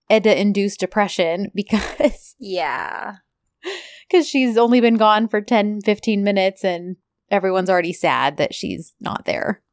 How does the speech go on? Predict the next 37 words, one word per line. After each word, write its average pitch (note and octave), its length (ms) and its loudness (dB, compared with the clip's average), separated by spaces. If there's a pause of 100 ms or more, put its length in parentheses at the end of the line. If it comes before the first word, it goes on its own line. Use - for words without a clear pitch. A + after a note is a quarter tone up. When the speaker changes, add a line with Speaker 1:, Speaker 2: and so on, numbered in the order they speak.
(280)
Speaker 2:
Yeah. F3+ 420 -12 (440)
So, A3 420 2 (100)
you B3 120 -6
know, F3+ 280 -2 (100)
I, G3 400 -2
they, G3+ 340 -6 (100)
they're G3+ 140 -4
kind G#3 200 -6
of, F#3+ 100 -6
like, F#3 180 -2
fighting D#3 400 -6
over D#3+ 260 -4
her, D#3+ 600 -6
and, E3+ 280 -14 (360)
um, F3+ 460 -8 (600)
Ifer G#3 540 -2
clearly A3+ 640 -2
is F3 340 -10
really E3+ 340 -14
just E3 300 -16
done E3+ 480 -4 (140)
with F3+ 140 -4
Serkan, D#3+ 580 -6 (120)
and F3+ 160 -12
she F3 140 -10
doesn't E3+ 220 -8
wanna E3 180 -10
hear F3+ 180 -14
his E3 200 -14
name A#3+ 280 -4
in A3+ 80 -10
the A3 60 -8
house G#3 400 0
a-, - 60 -8
Speaker 1:
Mm-mm. G3 180 -4 (100)
Speaker 2:
again. F#3 640 -6 (480)
Um, E3 460 -6